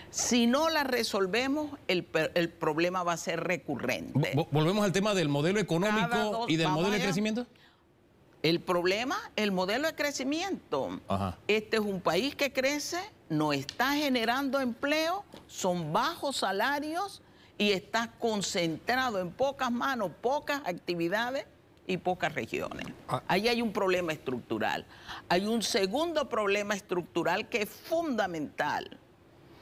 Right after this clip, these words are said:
Speaker 1: y es el problema del mercado laboral. Aquí no hay nuevas fuentes de empleo. Aquí lo que se está generando es informalidad laboral. Cincuenta y siete por ciento de la población económicamente activa está en la informalidad.
Speaker 2: Sí.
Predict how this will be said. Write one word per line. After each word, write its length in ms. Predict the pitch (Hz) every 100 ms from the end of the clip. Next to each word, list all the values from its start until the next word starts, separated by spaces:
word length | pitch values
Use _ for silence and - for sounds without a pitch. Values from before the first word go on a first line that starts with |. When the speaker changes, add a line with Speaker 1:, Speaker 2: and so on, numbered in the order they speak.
| - -
Speaker 1:
y 140 | 190
es 420 | 196 208 226 - - - -
el 200 | 196 190
problema 680 | - 170 156 170 196 208 233
del 220 | 214 170
mercado 560 | 139 120 - 156 165
laboral. 920 | 180 175 180 208 262 277 120 101 - - - - - -
Aquí 280 | 147 - 208
no 140 | 202
hay 120 | 202
nuevas 380 | 202 214 233 220
fuentes 440 | - 220 208 202
de 80 | 165
empleo. 580 | 131 - 156 123 87 60 - - - - - - - - - - -
Aquí 240 | 151 202
lo 100 | 202
que 140 | 202 190
se 120 | 190
está 220 | - 185
generando 600 | 220 208 170 175 190 196
es 60 | 196
informalidad 840 | 190 - 160 139 143 131 131 196
laboral. 640 | 196 139 127 110 101 - - - - - -
Cincuenta 640 | - 208 175 185 175 175
y 80 | 160
siete 380 | - 247 254 247
por 260 | 202 180
ciento 380 | 175 247 247 240
de 80 | 202
la 100 | 170
población 480 | 165 156 156 - 240
económicamente 840 | 247 202 208 240 233 214 220 240
activa 420 | 233 - 247 254
está 180 | 240 -
en 60 | 196
la 80 | 196
informalidad. 800 | 175 175 147 131 123 104 101
Speaker 2:
Sí. 280 | - 117 92